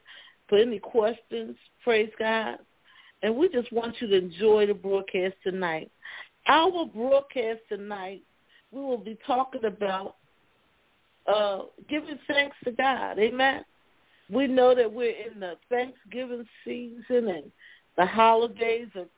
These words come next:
coming up, and, um, many are praising and thanking God. But we, we just wanna lift up the name of Jesus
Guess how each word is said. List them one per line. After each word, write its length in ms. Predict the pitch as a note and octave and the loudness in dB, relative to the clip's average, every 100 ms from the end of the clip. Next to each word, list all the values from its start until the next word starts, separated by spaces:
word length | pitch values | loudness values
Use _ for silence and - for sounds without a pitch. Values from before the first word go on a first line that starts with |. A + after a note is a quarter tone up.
| - | -16
coming 400 | A#3+ A3 A3+ A3 | -10 -8 -8 -8
up, 300 | A3 A3+ - _ _ _ _ _ _ _ G3 | -4 -6 -6 _ _ _ _ _ _ _ -4
and, 240 | F#3 F3+ | -4 -4
um, 440 | - F#3 F3+ E3 - _ _ _ _ D3+ | -6 -6 -6 -10 -18 _ _ _ _ -10
many 520 | G#3+ C4 C#4 C#4 B3 | 0 4 4 0 -2
are 400 | G3+ G3+ F#3+ F3 - _ - | 2 4 2 -2 -10 _ 2
praising 540 | A#3+ A#3+ A#3+ G#3+ A#3 | 4 4 2 -10 -10
and 120 | G3+ F#3 | -10 -8
thanking 480 | A3+ A3 G#3+ G#3 G3+ | -6 -6 -6 -12 -10
God. 360 | F#3 F3+ E3+ - _ _ _ _ - | -6 -6 -6 -14 _ _ _ _ -2
But 180 | F3+ F#3 | 0 0
we, 200 | B3+ A#3+ - | -4 -8 -8
we 180 | G#3 C4 | -4 -2
just 260 | A#3+ A3+ G#3+ | -4 -6 4
wanna 400 | G#3 F#3 D#3+ - _ - | 4 4 0 -4 _ -6
lift 400 | E3 G3 G3+ - | -2 2 0 2
up 180 | G3 F#3+ | 0 0
the 80 | F#3 | -6
name 340 | F#3+ F#3+ F#3+ | -4 -4 -6
of 100 | F#3 F3 G3+ | -10 -14 -12
Jesus 420 | F3+ F3+ C#3+ | -12 -8 -8